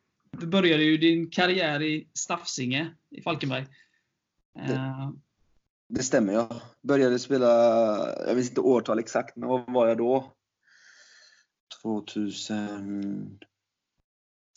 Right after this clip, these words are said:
Speaker 2: fem, sex? Kan det nog varit.
Speaker 1: Ja, Erik brukar ha stenkoll på alla datum, så han kanske
Speaker 2: Ja.
Speaker 1: flikar in här snart.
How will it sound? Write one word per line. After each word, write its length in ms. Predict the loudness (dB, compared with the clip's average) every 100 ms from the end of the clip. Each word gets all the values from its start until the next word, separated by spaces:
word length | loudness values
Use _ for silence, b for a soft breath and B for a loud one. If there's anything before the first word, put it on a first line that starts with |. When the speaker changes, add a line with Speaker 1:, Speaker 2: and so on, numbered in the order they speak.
| -4
Speaker 2:
fem, 320 | 2 4 2 0
sex? 340 | -4 -2 -2 -6 -10 -12 _ _ _ _
Kan 160 | 0 4
det 60 |
nog 100 | 4
varit. 260 | 2 0 -4 _ _ _ _ _ _
Speaker 1:
Ja, 120 | -4
Erik 300 | -2 0 -2
brukar 260 | -4 -4 -2
ha 120 | -4
stenkoll 440 | -2 -2 -2 -4 -4
på 60 |
alla 140 | -2 0
datum, 380 | -2 -2 -8
så 100 | -6
han 100 | -6
kanske 380 | -4 -4 -6 -6 -10 B
Speaker 2:
Ja. 80 | 0
Speaker 1:
flikar 360 | 2 2 2
in 180 | 4 4
här 100 | 2
snart. 320 | 0 -2 -2